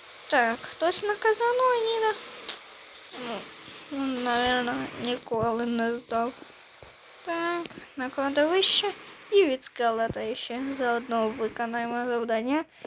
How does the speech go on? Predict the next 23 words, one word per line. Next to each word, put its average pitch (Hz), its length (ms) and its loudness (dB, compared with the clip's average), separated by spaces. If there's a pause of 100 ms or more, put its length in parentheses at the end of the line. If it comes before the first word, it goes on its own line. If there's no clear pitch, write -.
(100)
Я 453 160 12
вже 370 180 6
дізнався, 254 640 4
де 208 180 2
гілка 202 480 -2
ця 214 240 -8 (440)
лежить. 220 540 -2 (180)
Вот, 240 360 6
я 233 180 8
дві 247 260 4
штуки 254 500 0
вже 220 340 2 (680)
путала, 294 640 4
зробив. 277 480 2 (1400)
Так, 294 340 2 (840)
так, 392 320 2 (840)
так. - 320 -20 (760)
Якщо 269 300 2
що, 294 360 6
ви 262 280 2
ще 277 260 4
не 254 160 0
дивилися 254 800 4